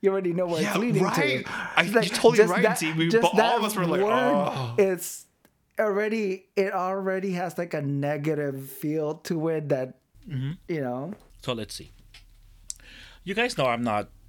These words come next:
Speaker 3: motivated by money. Um, I am more motivated by something that will make me happy or keep me happy.
Speaker 2: Food.
Speaker 3: And food or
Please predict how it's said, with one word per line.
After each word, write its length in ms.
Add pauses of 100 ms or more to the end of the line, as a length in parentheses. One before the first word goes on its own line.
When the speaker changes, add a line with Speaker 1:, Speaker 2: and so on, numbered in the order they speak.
Speaker 3:
motivated 600
by 140
money. 480 (720)
Um, 460 (340)
I 200
am 180
more 280
motivated 600
by 560
something 480
that 180
will 120
make 320
me 100
happy 480
or 240
keep 240
me 100
happy. 500 (260)
Speaker 2:
Food. 420 (100)
Speaker 3:
And 240 (640)
food 520 (160)
or 380